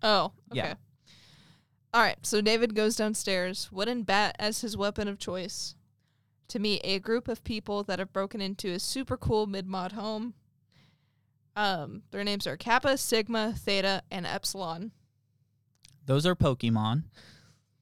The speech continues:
Speaker 2: and you cannot convince me otherwise.
Speaker 1: They're not Pokemon. Um,
Speaker 2: They are in here, and I'm gonna tap my brain.
Speaker 1: <laughs>
Speaker 2: So,
Speaker 1: I love
Speaker 2: continue.
Speaker 1: the echo.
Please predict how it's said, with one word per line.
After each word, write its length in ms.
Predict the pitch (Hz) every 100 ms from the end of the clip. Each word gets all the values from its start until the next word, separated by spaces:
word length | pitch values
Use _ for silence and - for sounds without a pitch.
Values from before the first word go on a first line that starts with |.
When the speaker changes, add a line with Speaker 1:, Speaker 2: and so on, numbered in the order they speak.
| _ -
Speaker 2:
and 380 | 123 113 110
you 120 | 110 104
cannot 400 | - 117 120 117
convince 440 | 131 117 110 104
me 120 | 165
otherwise. 600 | 160 120 120 113 147 - - _ _ _ _ _ _ _ _ -
Speaker 1:
They're 180 | 185 185
not 260 | 196 185 - -
Pokemon. 520 | 180 185 - - 226 - _ _ _ _ _ _
Um, 320 | 196 196 175 175
Speaker 2:
They 160 | 120
are 160 | 120 120
in 60 |
here, 340 | 120 160 208 196 - - - - -
and 140 | 214 208
I'm 180 | 185 131
gonna 240 | 127 - 107
tap 200 | - 117
my 140 | - 107
brain. 460 | - 117 117 117 120 _ _ _ _ _ _
Speaker 1:
<laughs> 320 | - - - 381 - - 392 466 - 453 - 466 480 - - _ _ _ _ _ _
Speaker 2:
So, 460 | - 110 107 95 120 _ _ _ _
Speaker 1:
I 120 | 214
love 180 | 214 233
Speaker 2:
continue. 40 | 233
Speaker 1:
the 160 | -
echo. 420 | 202 196 165 233